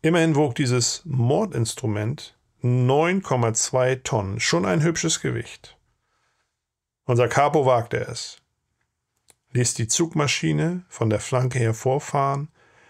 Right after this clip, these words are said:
mit einem Spillseil zogen wir den Brocken hoch und um seine eigene Achse.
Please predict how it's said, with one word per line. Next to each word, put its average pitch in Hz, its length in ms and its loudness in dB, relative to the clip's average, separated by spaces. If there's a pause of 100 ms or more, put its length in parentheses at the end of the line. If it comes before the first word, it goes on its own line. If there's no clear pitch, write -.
(140)
mit 123 140 4
einem 117 160 4
Spillseil 120 920 2
zogen 160 520 2
wir 127 220 2
den 107 200 2
Brocken 127 380 -2
hoch 135 460 0 (540)
und 190 320 0 (100)
um 151 80 2
seine 131 280 2
eigene 123 320 2
Achse. 117 460 -4